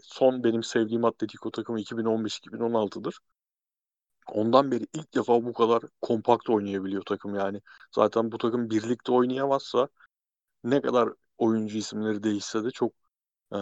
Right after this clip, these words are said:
oyunun değişmediğini hep görüyorduk. Bu sefer müthiş yakın oynuyor birbirine. Yani Mourinho Tottenham'ın da gördüğümüz o mutluluk hali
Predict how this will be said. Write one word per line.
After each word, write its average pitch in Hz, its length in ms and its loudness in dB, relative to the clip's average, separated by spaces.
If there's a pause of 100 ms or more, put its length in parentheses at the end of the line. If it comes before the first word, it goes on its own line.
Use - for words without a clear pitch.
(400)
oyunun 110 580 2
değişmediğini 104 640 0
hep 110 180 -6
görüyorduk. 104 460 -4 (200)
Bu 107 100 -12
sefer 131 300 -2
müthiş 104 520 -6
yakın 101 280 -4
oynuyor 95 440 -6
birbirine. 98 440 -8
Yani 104 240 -6 (320)
Mourinho 127 420 2
Tottenham'ın 131 640 -2
da 123 160 4 (240)
gördüğümüz 117 540 2
o 120 80 4
mutluluk 131 560 0
hali 117 300 2